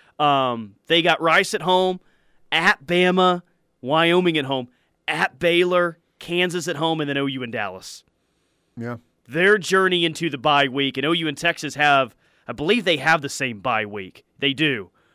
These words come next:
Speaker 1: Um, their first six weeks, it ain't even close to <laughs> O U's first six weeks.
Speaker 2: Yeah. Texas,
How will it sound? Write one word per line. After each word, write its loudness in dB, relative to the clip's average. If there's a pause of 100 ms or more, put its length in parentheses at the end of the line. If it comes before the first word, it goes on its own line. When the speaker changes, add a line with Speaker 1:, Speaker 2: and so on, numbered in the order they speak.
(180)
Speaker 1:
Um, -4
their 2
first -4
six -8
weeks, -8
it 0
ain't 0
even -12
close -6
to -8
<laughs> -8
O 4
U's -8
first -14
six -16
weeks. -18 (240)
Speaker 2:
Yeah. -8 (540)
Texas, -6